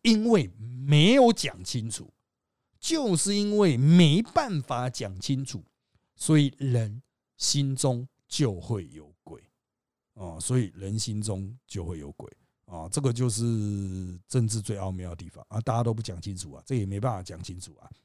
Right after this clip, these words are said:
这要怎么讲清楚？签，就郭台铭就给国民党中央一个就是，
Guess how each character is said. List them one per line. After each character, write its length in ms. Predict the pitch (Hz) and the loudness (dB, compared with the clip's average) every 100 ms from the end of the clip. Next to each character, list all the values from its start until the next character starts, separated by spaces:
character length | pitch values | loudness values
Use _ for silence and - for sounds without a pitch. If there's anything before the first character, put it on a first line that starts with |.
| _ _ | _ _
这 120 | - | 0
要 80 | 131 | 2
怎 100 | 113 | 2
么 60 | 98 | -4
讲 160 | 98 | -6
清 100 | 95 | -2
楚？ 80 | 107 | -2
签， 400 | 87 151 147 147 - _ _ | 0 4 4 4 -4 _ _
就 140 | 175 | 0
郭 240 | 151 175 160 | 2 4 4
台 160 | 135 | 4
铭 160 | 135 135 | 4 4
就 180 | 151 131 | 4 2
给 200 | - 117 | 2 -2
国 140 | 139 | 2
民 100 | 143 | 2
党 200 | 156 104 | 2 0
中 180 | 113 139 | 0 2
央 140 | 139 135 | 4 2
一 60 | |
个 120 | 113 123 | 2 2
就 140 | 127 | 2
是， 240 | 120 123 | 2 -2